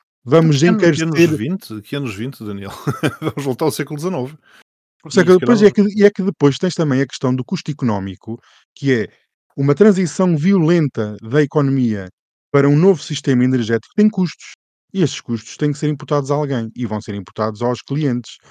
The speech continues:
Speaker 1: ao
Speaker 2: Então,
Speaker 1: consumidor
Speaker 2: Daniel, olha,
Speaker 1: final.
Speaker 2: voltamos já à questão, olha, por exemplo, o Algarve. Vol-, vamos, vamos para o Algarve e vamos outra vez para a seca. Como tu sabes, uma central de, de salinização consome bastante energia elétrica.
Speaker 1: Exato.
Speaker 2: Eu, eu sei que também que o pessoal, os ativistas do clima, estão contra, eh, as, as centrais.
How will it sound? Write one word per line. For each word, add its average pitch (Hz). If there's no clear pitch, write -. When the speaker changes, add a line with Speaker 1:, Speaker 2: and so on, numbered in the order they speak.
Speaker 1:
ao 113
Speaker 2:
Então, -
Speaker 1:
consumidor 233
Speaker 2:
Daniel, 127
olha, 120
Speaker 1:
final. 135
Speaker 2:
voltamos 170
já 165
à 139
questão, -
olha, 101
por 104
exemplo, -
o 131
Algarve. 117
Vol-, 127
vamos, 180
vamos 233
para -
o 156
Algarve 151
e 147
vamos 139
outra 143
vez 135
para 113
a 101
seca. -
Como 180
tu -
sabes, 131
uma 123
central 98
de, 110
de 104
salinização 110
consome 147
bastante 147
energia 110
elétrica. 92
Speaker 1:
Exato. 95
Speaker 2:
Eu, 127
eu 139
sei 175
que -
também 135
que -
o 127
pessoal, 117
os 107
ativistas 110
do 110
clima, 143
estão 127
contra, 120
eh, 113
as, -
as 101
centrais. 131